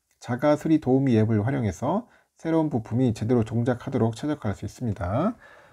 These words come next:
어, 이후에 삼성 멤버스 앱의 자가 진단 기능을 통해서, 어, 수리 결과의 이상 유무도 확인할 수 있고, 어, 자가 수리를 마친 소비자는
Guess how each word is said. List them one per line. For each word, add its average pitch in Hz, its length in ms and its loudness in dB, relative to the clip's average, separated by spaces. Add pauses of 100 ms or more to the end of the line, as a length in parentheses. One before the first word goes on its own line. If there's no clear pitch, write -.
(140)
어, 135 240 2
이후에 165 280 6
삼성 190 440 -4
멤버스 131 480 2
앱의 113 360 0
자가 127 240 0
진단 117 360 4
기능을 110 280 0
통해서, 143 540 2 (460)
어, 117 100 -6
수리 165 220 -6
결과의 117 420 2
이상 113 260 0
유무도 101 320 0
확인할 135 360 -2
수 - 140 -12
있고, 104 500 -2 (580)
어, 143 260 2
자가 190 280 2
수리를 185 320 4
마친 127 360 2
소비자는 156 680 -2